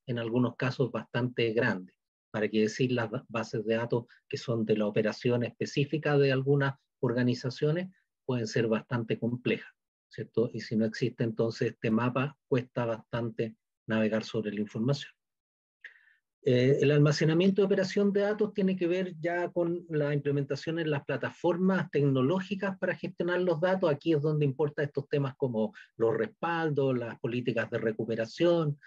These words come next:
también los mecanismos de seguridad, o de acceso a los datos, ¿ya? Eh, la seguridad de datos es todo lo relativo a los temas de seguridad, que va más allá de las plataformas tecnológicas, que obviamente las plataformas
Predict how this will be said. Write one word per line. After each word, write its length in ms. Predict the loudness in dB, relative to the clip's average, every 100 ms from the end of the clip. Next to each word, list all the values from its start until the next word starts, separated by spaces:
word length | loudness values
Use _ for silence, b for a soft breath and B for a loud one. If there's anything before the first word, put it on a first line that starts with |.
| b _
también 340 | -4 0 2 2
los 140 | 0
mecanismos 580 | 0 -2 0 0 -2 -2
de 120 | -2
seguridad, 1000 | -2 -2 0 2 2 2 0 0 0 -2 -6 _ -4
o 120 | 0
de 100 | 2
acceso 460 | 0 -2 -2 0 0
a 40 |
los 220 | 2 0
datos, 360 | -2 -4 -6 -10 -14 _ _ _ -4
¿ya? 220 | -2 -2 -6 _ _ _ _ _ _ _ _ _
Eh, 260 | 0 0 0
la 120 | -2
seguridad 560 | 0 2 2 2 2 4
de 120 | 4
datos 320 | 4 0 -2
es 60 | 2
todo 180 | 2
lo 180 | 4 4
relativo 640 | 2 0 -2 -2 0 2
a 60 | 2
los 180 | -2 -2
temas 320 | -2 -2 -2
de 80 | -4
seguridad, 640 | -4 -4 0 0 0 -2
que 100 | -4
va 140 | -4 -4
más 240 | -4 0
allá 320 | 0 2 2
de 200 | 4 4
las 200 | 4 0
plataformas 580 | -4 -8 -6 -2 0 0
tecnológicas, 680 | 0 2 4 2 0 -4 -6
que 100 | -4
obviamente 380 | -4 -4 -6 -12
las 160 | -18 -18
plataformas 600 | -18 -20 _ -16 -16